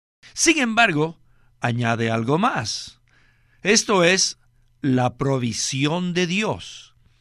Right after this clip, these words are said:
Por tanto, el tema del segundo libro es la provisión divina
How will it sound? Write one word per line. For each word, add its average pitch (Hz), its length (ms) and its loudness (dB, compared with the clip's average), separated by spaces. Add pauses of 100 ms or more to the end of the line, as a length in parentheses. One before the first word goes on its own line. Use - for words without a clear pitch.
(440)
Por 190 160 2
tanto, 208 400 0 (240)
el 160 320 2
tema 254 320 4
del 202 180 6
segundo 180 500 2
libro 143 600 0 (480)
es 160 480 2 (300)
la 170 260 4
provisión 165 840 0
divina 196 640 0